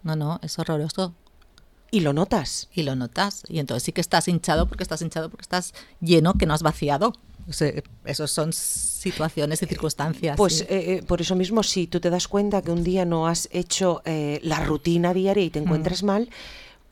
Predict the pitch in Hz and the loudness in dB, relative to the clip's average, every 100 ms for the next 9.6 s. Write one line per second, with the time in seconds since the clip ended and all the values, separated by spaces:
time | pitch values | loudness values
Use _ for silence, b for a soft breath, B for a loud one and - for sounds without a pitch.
0 | _ 196 180 175 269 226 202 180 226 247 | _ 4 4 6 4 4 2 4 4 4
1 | 208 190 202 208 190 170 175 160 220 B | 2 2 0 2 0 0 0 0 -2 B
2 | B B B - 202 190 170 170 - 160 | B B B -2 2 4 2 0 -2 0
3 | 156 156 156 151 208 220 - b b b | 0 -2 -2 2 2 0 -4 b b b
4 | b - 185 160 160 156 147 190 202 269 | b -2 -2 -2 -4 -4 -4 -2 0 2
5 | 202 147 143 165 196 190 165 139 143 139 | 0 -2 -4 -4 0 0 0 0 -2 -4
6 | - 147 143 156 - 185 165 - 175 226 | -4 -4 -4 -4 -2 -2 0 0 -2 -2
7 | 233 - - - _ - - 160 170 165 | -2 -4 -6 -12 _ -16 -4 -2 0 -2
8 | 151 - 151 139 - - 151 - 147 - | -2 -2 -2 -2 -6 -8 -6 -4 -4 -4
9 | 156 180 196 208 190 185 | -4 -2 0 0 -2 -4